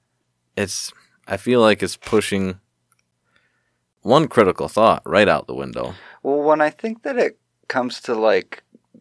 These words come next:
Speaker 2: stuff like that, like, I don't wanna sit here and, like, shit talk the book too much because, I mean, it's just poor, it's just poorly executed. Like, it's just not,
Speaker 1: <laughs>
Speaker 2: it's just not good. Like,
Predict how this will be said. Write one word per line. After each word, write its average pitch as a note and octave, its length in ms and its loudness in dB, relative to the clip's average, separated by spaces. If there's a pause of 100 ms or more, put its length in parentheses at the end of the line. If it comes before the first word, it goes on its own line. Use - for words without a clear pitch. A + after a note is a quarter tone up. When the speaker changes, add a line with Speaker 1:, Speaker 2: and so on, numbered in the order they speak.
(120)
Speaker 2:
stuff - 340 -2
like A2 220 0
that, F2+ 300 0
like, - 200 -4
I C3 60 8
don't E3 120 4
wanna D#3+ 240 2
sit C3 200 2
here B2 160 2
and, A2+ 100 -2
like, G#2+ 200 -6 (160)
shit - 320 -4
talk G#2 500 0 (160)
the A2+ 240 -2
book A2 300 0
too A#2 200 -6
much A2+ 360 0
because, A2 320 -4
I A2 40 -4
mean, G#2+ 200 -8
it's G#2 240 -12
just A#2 300 -10
poor, A2 280 0
it's - 240 -2
just D#3 220 -4 (140)
poorly B2 320 6
executed. G2+ 600 -4
Like, G#2 220 -6
it's - 180 -6
just A#2+ 220 -2
not, A#2 280 4 (300)
Speaker 1:
<laughs> - 320 -10
Speaker 2:
it's - 240 -10
just A2+ 220 -6
not A2+ 320 6
good. G#2 600 0
Like, G2 420 -2